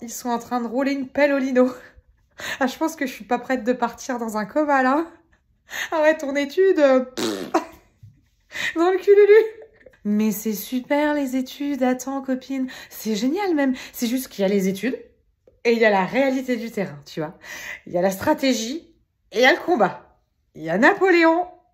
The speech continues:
et il y a Waterloo, tu vois. Et c'est hyper différent, en fait. C'est comme les écrans, tu vois.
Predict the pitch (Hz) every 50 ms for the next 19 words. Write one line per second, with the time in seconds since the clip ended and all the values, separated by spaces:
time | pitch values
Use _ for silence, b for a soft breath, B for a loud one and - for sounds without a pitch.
0 | _ _ _ - 233 269 294 285 285 294 285 294 294 - 262 277 285 269 269 254
1 | 262 - 269 254 269 349 - - - - _ _ _ _ - _ _ B B B
2 | B B 349 - - - - 226 220 208 - 262 240 214 226 233 226 - 320 392
3 | 539 494 370 - - 277 262 262 - _ _ _ _ _ - - - 208 202 196
4 | - 208 196 196 196 190 196 180 220 240 233 - - 339 359 370 - - - 247
5 | 214 233 240 254